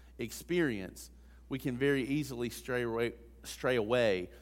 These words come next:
from true, genuine worship because it becomes based on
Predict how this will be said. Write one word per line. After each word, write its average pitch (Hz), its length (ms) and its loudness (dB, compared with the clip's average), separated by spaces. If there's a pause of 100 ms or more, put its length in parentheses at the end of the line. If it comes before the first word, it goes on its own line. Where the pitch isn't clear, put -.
(160)
from 110 180 -4
true, 127 380 -6
genuine 110 480 -6
worship 110 360 -4
because 101 360 -2
it 104 100 -6
becomes 95 500 -8 (420)
based 127 380 2
on 104 280 -2